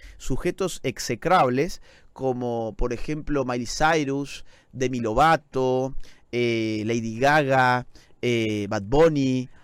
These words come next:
ah, bueno, ha-, hay, hay muchos, hay demasiados. Eh, por ejemplo, Angelina Jolie, este, eh, eh, distintas voces que endiosamos, literalmente las endiosamos,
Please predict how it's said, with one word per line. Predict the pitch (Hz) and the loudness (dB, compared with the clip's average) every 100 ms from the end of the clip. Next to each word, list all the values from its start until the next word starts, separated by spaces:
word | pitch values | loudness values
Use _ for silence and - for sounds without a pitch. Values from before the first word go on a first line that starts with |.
| _ - | _ -2
ah, | 117 110 104 98 95 | 2 2 -2 -6 -10
bueno, | 95 127 110 | -12 -10 -8
ha-, | 110 104 - | -8 -6 -2
hay, | 127 - | -4 -6
hay | - 123 | -8 -6
muchos, | 123 139 - 135 - | -4 -4 -6 -10 -4
hay | 139 | 0
demasiados. | 143 127 - 147 131 98 - - - - | 2 0 0 2 2 0 -8 -16 -20 -4
Eh, | 127 131 120 | 0 2 2
por | 127 | 0
ejemplo, | 120 - 151 139 143 139 | 0 -2 -2 0 0 2
Angelina | 131 110 127 117 | 0 -4 -6 -6
Jolie, | 104 107 147 135 120 - - - | -4 2 4 2 -2 -12 -20 -8
este, | 104 - 110 104 92 87 | -4 -2 -2 -4 -8 -12
eh, | - - | -16 -16
eh, | 67 52 - | -16 -18 -16
distintas | 123 120 - 208 233 220 226 220 - - - | -12 -10 -10 -10 -8 -2 -2 -2 -6 -10 -16
voces | - 120 220 233 - 180 196 - - _ _ _ | -2 4 6 6 0 -4 -6 -12 -20 _ _ _
que | - 135 | -6 -4
endiosamos, | 123 123 - 196 208 151 180 - - | 2 4 4 4 4 2 -2 -6 -6
literalmente | 135 - 120 143 165 180 165 | -4 2 4 4 2 -2 0
las | 131 104 - | 4 4 4
endiosamos, | 180 208 165 127 - 185 165 123 139 - | 4 4 2 2 4 4 2 0 -8 -10